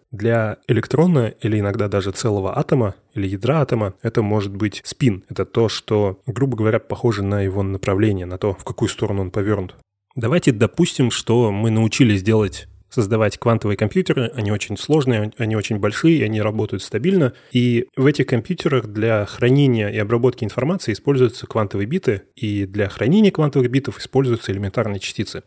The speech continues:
И мы пока не знаем ничего меньшего, мы сейчас не говорим о там кварках и, и чего-то еще меньшего, чем фотон или электрон. Допустим, мы достигли этого предела, и вся информация у нас выражена элементарными частицами.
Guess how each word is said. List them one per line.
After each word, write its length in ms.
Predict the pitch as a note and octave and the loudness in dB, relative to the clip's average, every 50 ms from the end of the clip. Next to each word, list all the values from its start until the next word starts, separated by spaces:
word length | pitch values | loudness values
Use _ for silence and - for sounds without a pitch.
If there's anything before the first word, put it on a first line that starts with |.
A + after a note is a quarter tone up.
| _ _ | _ _
И 180 | - B2+ B2+ C3 | -2 0 2 4
мы 120 | B2 C#3+ | 4 2
пока 220 | D3 C#3+ B2 - A#2+ | 2 2 2 2 2
не 120 | B2+ C3 | 2 2
знаем 240 | A#2+ B2+ C3+ B2 A#2 | 4 4 2 2 2
ничего 480 | A2+ A#2 - - B2 A#2 A2 G2+ G2+ - _ _ _ - | 2 0 2 2 2 2 2 0 -2 -8 _ _ _ -8
меньшего, 440 | - A2+ B2+ F3 G#3+ G#3 - D3 B2+ | -4 0 2 4 4 4 4 4 4
мы 160 | A2+ A2 G#2+ | 2 2 -2
сейчас 220 | - - G#2 - | -4 -4 -6 -6
не 80 | A#2 G#2+ | -4 -4
говорим 300 | - A2 G#2+ A2+ A2+ G2+ | -2 -2 -2 -2 -2 -4
о 60 | F#2+ - | -4 -6
там 200 | - F#2 F2+ - - | -8 -8 -10 -10 -10
кварках 580 | - - B2+ C#3 - - B2 - - - - - | -4 -2 -2 -2 -2 -2 -4 -4 -4 -6 -16 -14
и, 300 | - G2 F#2 F#2+ F#2 F#2 | -12 -12 -10 -10 -10 -12
и 40 | F#2+ | -10
чего-то 280 | - - A2 G2 - - | -10 -8 -8 -8 -6 -8
еще 160 | - - A2 | -6 -6 -4
меньшего, 480 | G2+ G#2+ A2+ A2+ G#2 - - G#2 F#2+ | 0 2 2 2 0 0 -2 -4 -4
чем 360 | F#2+ - - G#2 G2 F#2+ G2 - | -4 -4 -4 -4 -6 -6 -10 -12
фотон 320 | - - A#2 - B2 A2 G#2 | -10 -6 -2 0 0 0 0
или 280 | G2 F#2+ G2 G2+ G2+ - - | -2 -4 -6 -6 -6 -2 -2
электрон. 480 | A2+ G#2+ G#2+ - - D3+ F3+ G3+ F#3+ - - | 0 0 -2 0 2 2 2 2 0 -2 -4
Допустим, 520 | A#2 A2+ - - F3+ - - C3 A2+ G#2 - | -4 -2 2 2 2 2 2 0 0 -2 -4
мы 260 | - C3+ B2 C3 C#3+ C#3 | -4 0 2 4 4 6
достигли 400 | B2 B2+ B2 - D3+ B2 A#2 A2 | 6 4 4 4 2 2 2 0
этого 180 | - - G2+ | 0 0 -2
предела, 380 | - - A#2+ B2 E3 F3+ D#3+ - | -2 -2 -2 -2 0 0 2 0
и 380 | - - - - B2 B2 A#2+ - - | 0 -2 -4 -4 -4 -4 -4 -6 -4
вся 160 | - - D3+ | 0 2 2
информация 500 | C#3 B2 - C#3+ C3+ D#3 F3 E3+ - B2+ | 2 2 2 0 0 2 0 0 0 0
у 40 | A2 | 0
нас 180 | A#2+ A2+ - - | 0 0 0 2
выражена 520 | B2 A#2+ A2+ G#2 G#2 G#2+ G#2 G2+ F#2+ G2 - _ _ _ - | 2 2 2 0 -2 -2 -4 -4 -4 -6 -10 _ _ _ -2
элементарными 520 | A2+ A2+ A2+ G#2 - A#2+ A2+ A2 A2 G#2+ | -2 0 0 2 0 0 0 0 -2 -2
частицами. 500 | - - - - - A#2 - - - - | -4 -6 -6 -4 -4 -4 -4 -6 -10 -14